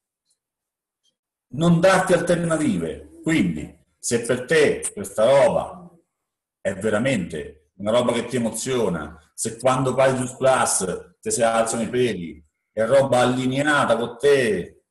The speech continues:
col tuo modo di pensare, se la mission di Just Plus Company, che è ispirare le persone a un migliore stile di vita, è anche la tua e fa parte del, della tua pelle, del tuo sangue,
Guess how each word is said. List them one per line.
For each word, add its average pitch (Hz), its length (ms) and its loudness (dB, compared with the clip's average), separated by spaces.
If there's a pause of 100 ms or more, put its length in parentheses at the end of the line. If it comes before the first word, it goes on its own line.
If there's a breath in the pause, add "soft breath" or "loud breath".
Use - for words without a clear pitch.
col 117 180 -18
tuo 127 100 -6
modo 127 220 2
di 123 60 2
pensare, 117 880 -2
se - 160 -4
la 151 120 2
mission 180 640 0
di 110 100 -6
Just 135 120 -6
Plus 147 200 0
Company, 139 420 2
che 139 120 4
è 113 200 2 (220)
ispirare 131 720 2
le 131 80 0
persone 131 540 -2
a 131 40 -2
un 131 80 -4
migliore 131 400 2
stile 135 260 -2
di 139 60 -2
vita, 107 520 -2 (140)
è 135 140 -2
anche 156 260 2
la 151 100 2
tua 120 760 0
e 127 140 -8
fa 143 180 2
parte 160 380 0
del, 139 300 0
della 131 140 -4
tua 139 180 0
pelle, 156 220 0
del 135 120 -2
tuo 147 80 -8
sangue, 101 400 -2